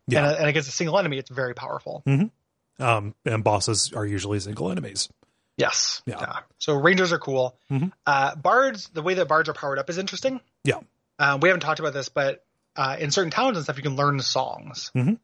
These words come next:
Speaker 2: Uh, if you talk to people, you learn, and these are for the bard. Uh, the bard, uh, gets these abilities, these kind of songs that they can play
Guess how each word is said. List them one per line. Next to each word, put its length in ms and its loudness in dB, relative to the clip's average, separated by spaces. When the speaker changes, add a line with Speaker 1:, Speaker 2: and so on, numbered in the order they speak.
Speaker 2:
Uh, 100 4
if 60 2
you 20 -4
talk 140 2
to 80 -6
people, 180 0
you 140 0
learn, 240 2
and 100 2
these 140 2
are 80 0
for 80 -4
the 80 2
bard. 420 2
Uh, 140 -6
the 80 -4
bard, 480 4
uh, 240 -8
gets 240 -6
these 320 -4
abilities, 560 2
these 160 -10
kind 160 -4
of 80 -6
songs 300 2
that 100 -10
they 80 -6
can 120 -6
play 340 -2